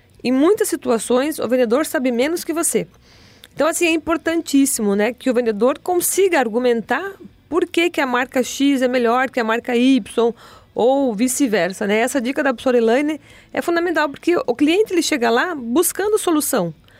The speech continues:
buscando informações. E aí o cara fala, "Não, é boa porque é boa, porque é a marca X ou Y não resolve nada, galera."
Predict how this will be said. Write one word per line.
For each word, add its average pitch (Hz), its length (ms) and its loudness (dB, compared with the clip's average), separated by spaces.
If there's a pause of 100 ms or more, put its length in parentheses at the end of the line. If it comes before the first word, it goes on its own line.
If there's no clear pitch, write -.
(300)
buscando 359 400 2
informações. 330 720 0 (100)
E 294 120 -8
aí 339 160 4
o 359 40 0
cara 302 280 -2
fala, 294 180 -2
"Não, 330 300 2
é 247 80 0
boa 247 260 0
porque 277 240 -6
é 233 60 -2
boa, 247 440 2
porque 233 220 -4
é 247 140 2 (260)
a 208 80 -2
marca 233 320 -2
X 254 320 0
ou 233 80 4
Y 277 340 -2
não 226 140 2
resolve 226 400 0
nada, 180 260 -2
galera." 180 380 0